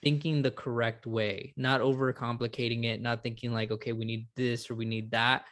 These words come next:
Let's just, let's just be very linear. And, um,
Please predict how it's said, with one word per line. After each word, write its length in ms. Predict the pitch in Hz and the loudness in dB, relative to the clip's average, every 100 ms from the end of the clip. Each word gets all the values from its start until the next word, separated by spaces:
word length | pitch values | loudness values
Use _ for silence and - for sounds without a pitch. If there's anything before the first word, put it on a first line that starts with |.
| - - - | -20 -20 -4
Let's 200 | 135 139 | 0 2
just, 260 | - 139 - | 2 -2 -2
let's 200 | 131 131 | -2 -2
just 200 | 147 131 | -2 -4
be 120 | 139 123 | -2 4
very 340 | 127 131 120 | 6 8 6
linear. 540 | 117 120 117 95 - _ _ _ _ - | 4 2 0 -2 -6 _ _ _ _ -10
And, 400 | 139 131 123 123 | 2 4 4 4
um, 460 | 123 120 113 104 | 6 6 4 2